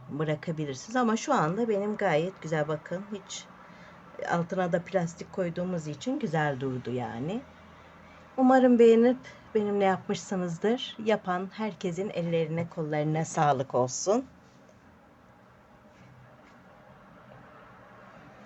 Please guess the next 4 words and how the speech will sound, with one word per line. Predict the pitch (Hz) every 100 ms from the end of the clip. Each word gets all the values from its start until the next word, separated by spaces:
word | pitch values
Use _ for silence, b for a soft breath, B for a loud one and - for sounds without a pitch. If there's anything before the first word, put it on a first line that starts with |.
| - - - - -
Nasıl | - 170 156
gösterelim? | 127 135 131 - 135 139 139 175
Şöyle | - 156 139 135 160
biraz | 170 170 170 - -